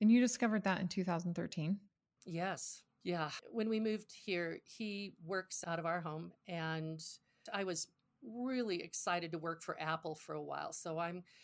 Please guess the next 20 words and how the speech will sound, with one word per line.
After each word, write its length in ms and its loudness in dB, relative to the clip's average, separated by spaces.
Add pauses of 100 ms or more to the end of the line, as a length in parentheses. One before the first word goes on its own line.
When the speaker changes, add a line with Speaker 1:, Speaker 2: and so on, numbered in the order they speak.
(200)
Speaker 2:
kind 180 -2
of 60 -4
an 160 -6
Apple 320 -2
guru. 500 -6 (680)
He, 380 -6 (140)
of 140 -10
course, 260 -2
got 200 -4
an 80 -6
Apple 280 -6
computer, 520 -4
and 140 -6
I 240 -4
became 380 -6
his 160 -2
techie. 440 -4 (240)
And 520 -2 (480)
I 160 2
just 420 -4